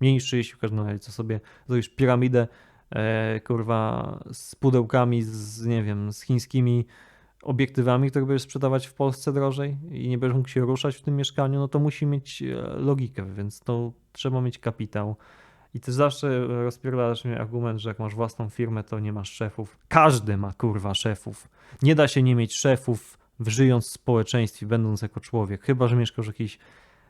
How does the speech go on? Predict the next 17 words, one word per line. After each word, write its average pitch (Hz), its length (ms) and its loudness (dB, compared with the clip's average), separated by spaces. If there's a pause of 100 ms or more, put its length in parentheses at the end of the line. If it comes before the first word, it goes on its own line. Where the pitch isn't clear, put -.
(100)
e, 110 340 2
jaskini, 110 800 0
kurwa. 98 480 -10 (560)
E, - 460 -14
to 123 100 0
wtedy 123 340 4
nie 117 80 4
musisz 107 200 0
mieć 104 180 -2
szefów, 117 400 0
sobie 107 340 -4
cho-, 120 600 -4
e, 107 40 -4
polujesz 117 460 0
na, 104 240 -2 (440)
e, 110 260 0
jelenie. 110 580 2